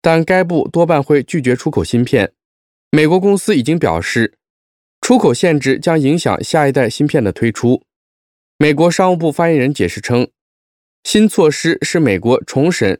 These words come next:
出口限制政策的一部分，旨在确保在美国制造或者使用美国技术的产品，未来不会在军民一体化的框架内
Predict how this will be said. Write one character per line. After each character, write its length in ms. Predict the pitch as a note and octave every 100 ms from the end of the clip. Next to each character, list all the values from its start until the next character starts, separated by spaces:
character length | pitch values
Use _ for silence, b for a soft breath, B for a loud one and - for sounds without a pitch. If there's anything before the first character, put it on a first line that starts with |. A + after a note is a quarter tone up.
| -
出 200 | - F3+
口 160 | G2+
限 260 | F#2+ D#3 C3+
制 100 | A#2+
政 160 | D3+
策 140 | C3+ C#3
的 80 | G2+
一 100 | F#2+
部 200 | C3 A2
分， 240 | F2+ F2+ - _ _ _ _
旨 140 | - E3
在 160 | F#3+
确 240 | F3+ A3+ E3+
保 240 | A2+ G2
在 160 | - D#3+
美 240 | C#3+ F#2
国 160 | E2+ B2
制 200 | C#3+ C#3
造 280 | C#3 A#2+ b b
或 140 | - D#3+
者 160 | F3
使 220 | E3+ G#2+
用 180 | A2+ C3
美 200 | - G#2
国 160 | F2+ A#2
技 160 | - D3+
术 120 | D3
的 120 | B2
产 200 | - A#2+
品， 320 | D3+ F2+ F2+ - _ _ _
未 160 | G3
来 240 | D3 B2 -
不 180 | - D3
会 160 | E3
在 160 | D3+ C#3+
军 180 | - E3+
民 200 | E3 E3+
一 80 |
体 140 | C#3+ G2
化 200 | C3+ C3
的 80 | A2+
框 200 | - C3
架 160 | B2+
内 280 | A#2+ A2+ -